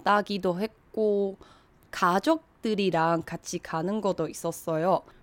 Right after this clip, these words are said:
我采过蛮多次草莓的，因为在台湾还蛮多那种就是观光的果园或是农场。我觉得比起采草莓，采橘子比较有趣，因为采橘子它真的是从树上把它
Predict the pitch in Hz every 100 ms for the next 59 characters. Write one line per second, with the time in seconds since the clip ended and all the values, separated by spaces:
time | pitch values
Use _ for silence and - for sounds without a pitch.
0 | - 233 302 - 175 202 269 190 170 185
1 | 202 233 214 - - - - - 175 185
2 | 254 269 269 262 185 160 170 190 190 165
3 | 160 160 165 180 196 196 165 156 - -
4 | - - 175 175 185 - 175 175 175 170
5 | 170 170 160 - - - - - - -
6 | 170 170 185 175 - - 170 - - -
7 | - - - 180 214 392 - 233 247 185
8 | - - 170 185 - - - - - 180
9 | - 170 156 - 165 165 254 277 220 -
10 | 165 165 - - - - - - - -
11 | 320 427 - 190 165 - - 170 220 202
12 | 196 262 240 180 - 220 - - - -
13 | 170 185 - 208 175 190 156 -